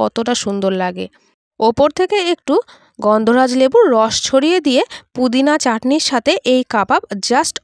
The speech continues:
অসাধারণ ছিল। এই শীতের সন্ধ্যায় যারা এখনও কাবাব রেসিপি ট্রাই করেননি, তারা একবার এই কাবাবের রেসিপি ট্রাই করে দেখুন, এর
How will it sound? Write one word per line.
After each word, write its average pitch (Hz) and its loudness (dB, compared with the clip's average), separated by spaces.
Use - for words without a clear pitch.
অসাধারণ 208 0
ছিল। 180 -4
এই 285 4
শীতের 320 2
সন্ধ্যায় 330 2
যারা 220 0
এখনও 262 0
কাবাব 220 0
রেসিপি 302 0
ট্রাই 220 0
করেননি, 294 0
তারা 220 0
একবার 220 -2
এই 247 2
কাবাবের 202 0
রেসিপি 208 -2
ট্রাই 208 0
করে 233 2
দেখুন, 254 0
এর 240 0